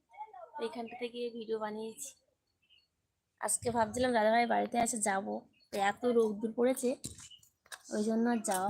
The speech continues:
হয়নি ভিডিও বানানোর জন্য। হাই,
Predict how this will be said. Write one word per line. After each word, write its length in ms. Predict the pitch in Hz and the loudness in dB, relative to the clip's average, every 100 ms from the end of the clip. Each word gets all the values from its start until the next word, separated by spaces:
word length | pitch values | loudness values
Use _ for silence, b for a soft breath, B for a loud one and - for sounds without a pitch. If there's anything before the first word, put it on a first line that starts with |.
| 208 | -2
হয়নি 240 | 208 208 - _ _ _ - | -6 -8 -14 _ _ _ -14
ভিডিও 220 | 220 208 202 | -8 -6 -4
বানানোর 320 | 202 196 196 196 | -2 -2 -4 -10
জন্য। 180 | 196 190 190 _ _ _ _ _ _ _ - - _ - - _ - _ _ _ _ _ _ _ _ _ - - - - | -10 -10 -14 _ _ _ _ _ _ _ -20 -20 _ -20 -20 _ -20 _ _ _ _ _ _ _ _ _ -10 -4 -4 -4
হাই, 260 | - 107 | -2 0